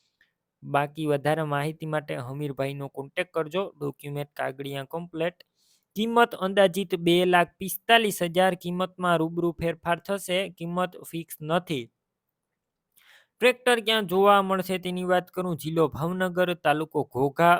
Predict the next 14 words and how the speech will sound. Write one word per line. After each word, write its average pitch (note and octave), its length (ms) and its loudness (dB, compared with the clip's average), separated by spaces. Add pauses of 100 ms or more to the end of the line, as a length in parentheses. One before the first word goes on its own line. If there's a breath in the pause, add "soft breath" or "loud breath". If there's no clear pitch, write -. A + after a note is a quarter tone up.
અને F3 220 -2
કુડા F3+ 400 4
ગામે D#3 360 0
જોવા D3 340 0
મળશે. D3+ 380 -4 (560 soft breath)
ટ્રેક્ટર A#3+ 340 2
લેવા A3+ 260 4
માટે G#3+ 240 -2
ઓનરના G3 560 0
મોબાઈલ F3 420 0
નંબર E3+ 280 -2
કઈ F3 240 -2
રીતના E3 320 -4
મેળવવા, D#3+ 460 0